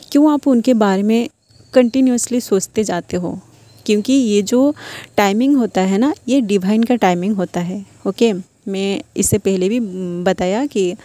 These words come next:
अ, उसी timing में आपकी जो soul है ना, आपकी जो एनर्जी है, आपकी एनर्जी उस, अ, cosmic energy के साथ connected होता है। आपके अंदर cosmic energy flow होता है, ठीक है? ताकि आपके अंदर की जो,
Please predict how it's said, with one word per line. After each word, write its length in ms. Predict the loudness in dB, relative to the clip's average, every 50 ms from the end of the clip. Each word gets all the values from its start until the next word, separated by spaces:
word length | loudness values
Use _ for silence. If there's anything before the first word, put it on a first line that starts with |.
| -20 -20 -20 -20 -20 -20 -20 -12 -8
अ, 220 | -6 -4 -4 -2 0
उसी 300 | 0 0 2 2 2 2
timing 440 | 4 2 2 2 2 0 0 0 0
में 200 | 0 0 -2 -2 -4 -8 -8
आपकी 360 | -8 -8 -8 -8 _ -6 -4
जो 180 | -2 -2 -2 -4
soul 420 | -4 0 2 4 4 4 4 2
है 200 | 0 0 0 0
ना, 160 | -2 -4 -8 -8 -12 _ _ _ _ _ _ _ _ _ -20 -16 -4 0
आपकी 340 | 0 0 0 2 2 2 4
जो 120 | 6 4
एनर्जी 440 | 4 4 4 2 0 0 -2 -4 -6 -6
है, 160 | -10 -12 -12 -18 _ _ _ _ _ _ _ _ _ _
आपकी 380 | -8 -8 -8 -8 -6 -2 0 0
एनर्जी 460 | 2 0 0 -2 -4 -2 -4 -4 -4 -2 2
उस, 440 | 2 2 2 2 0 0 0 0 0
अ, 140 | 0 0 -2 -6 _ _ _ _ _ _ _ _
cosmic 460 | -2 -2 -2 -2 -2 -2 -2 -2 -4
energy 320 | -6 -6 -6 -6 -8 -8 -6
के 100 | -6 -6
साथ 180 | -4 -6 -6
connected 540 | -8 -6 -4 -4 -4 -4 -6 -4 -4 -2 -2
होता 260 | -2 -4 -2 -2 0
है। 120 | 0 0 0
आपके 320 | 0 -2 -6 -6 -8 -8
अंदर 320 | -6 -4 -4 -4 -4 -4 -6 _ -8
cosmic 460 | -6 -6 -4 -2 0 0 0 0 0
energy 400 | 0 0 2 2 0 0 0 -2
flow 320 | -4 0 0 2 2 2 2
होता 240 | 0 -2 -4 -6
है, 200 | -6 -4 -4 -6 -8 -10 -20 _ _ _ -6
ठीक 140 | -4 -2 -2
है? 60 | -2
ताकि 360 | -2 -2 -4 -2 -6 -8 -8 -10 -16 -20 -20 -20 -18 -18 -20 -8 -4
आपके 360 | -2 -2 -2 -2 _ -2 0 0
अंदर 400 | 2 2 0 2 2 0 0 0
की 160 | 0 -2 -2
जो, 380 | 0 0 0 0 0 -2 -4